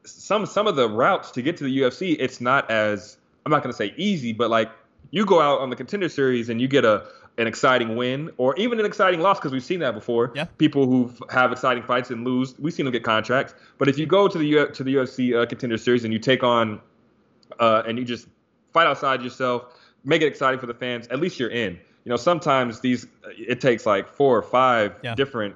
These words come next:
Speaker 1: like, you have to win a championship, defend the title four or five times, and then, like, ask Alexander Volkanovski what he had to do to get to the U F C
Speaker 2: Right.
Speaker 1: compared to what ha-, what happened to some of these guys in the Contender Series, and, and you'll see the difference.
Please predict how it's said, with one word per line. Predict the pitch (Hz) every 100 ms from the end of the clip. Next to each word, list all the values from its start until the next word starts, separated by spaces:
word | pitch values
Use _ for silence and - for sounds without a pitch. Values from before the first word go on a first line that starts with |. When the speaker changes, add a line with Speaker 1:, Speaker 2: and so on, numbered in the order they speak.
| -
Speaker 1:
like, | 110
you | 151
have | -
to |
win | 123 135 123 110
a |
championship, | 101 143 135 135 135 135 -
defend | 117 143 135
the |
title | 117 131 127
four | 143
or | 131
five | 131 127
times, | 131 131 131
and | 123 110
then, | 104 131 139 113 101 - - -
like, | 117 123
ask | 160 190 - -
Alexander | 123 139 135 139 123
Volkanovski | 127 127 113 127 123 120
what | 117 117
he | 143
had | 127 113
to | 107
do | 110
to |
get | 110 110
to |
the | 107
U | 110 107
F | 107
C | 110 104
Speaker 2:
Right. | 110 110
Speaker 1:
compared | 131 120 131 113
to |
what | 113 113
ha-, | -
what | 120 117
happened | 120 117 117 107
to | 120
some | 104 120
of |
these | 110 104
guys | 113 107
in | 107
the | 98
Contender | 98 107 113
Series, | 95 101 98
and, | 98 101
and | - 101
you'll | 107
see | - 107
the |
difference. | 90 101 - - -